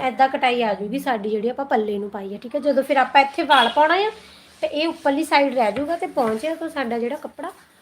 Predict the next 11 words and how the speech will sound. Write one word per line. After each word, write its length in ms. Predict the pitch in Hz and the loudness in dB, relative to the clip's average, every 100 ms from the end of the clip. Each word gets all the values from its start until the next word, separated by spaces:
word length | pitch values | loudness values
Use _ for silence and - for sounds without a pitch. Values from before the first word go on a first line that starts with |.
| _ | _
ਉਹ 80 | 277 | -8
ਡਿੱਗਣਾ 340 | 240 233 233 277 | -4 -2 -4 -4
ਨਹੀਂ 140 | 240 | -6
ਹੈਗਾ, 240 | 175 190 240 | -8 -8 -6
ਥੱਲੇ 300 | 262 220 220 | -2 0 0
ਨੂੰ 100 | 233 | 0
ਪਹੁੰਚਿਆਂ 400 | 247 240 233 320 | 0 0 -2 -2
ਤੇ 160 | 320 | -2
ਨਹੀਂ 140 | 285 196 | -4 -6
ਡਿੱਗਣਾ 280 | 190 185 233 | -8 -10 -12
ਹੈਗਾ। 260 | 254 247 | -10 -12